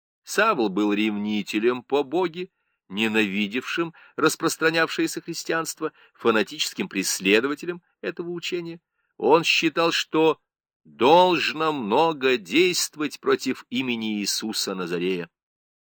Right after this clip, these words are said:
Глава двадцать шестая, стих девятый. Дыша угрозами и убийством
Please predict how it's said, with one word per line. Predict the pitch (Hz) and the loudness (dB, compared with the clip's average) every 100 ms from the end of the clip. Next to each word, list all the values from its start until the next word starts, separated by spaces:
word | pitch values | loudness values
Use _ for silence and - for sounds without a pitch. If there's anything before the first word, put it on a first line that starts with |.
| _ _ _ | _ _ _
Глава | - 87 87 | -8 -4 -2
двадцать | 82 85 95 | -2 -6 -6
шестая, | - 95 - 123 127 | -10 -10 -2 -2 -2
стих | - - 107 | -6 -12 -14
девятый. | 101 104 95 80 - _ _ _ | -8 -6 -6 -10 -20 _ _ _
Дыша | 82 85 - 85 | -10 -8 -4 -2
угрозами | 85 80 87 104 180 185 175 175 170 | -2 -4 -2 2 2 2 -2 -4 -6
и | |
убийством | 170 156 107 147 - - 127 | -6 -8 -10 -8 -10 -10 -14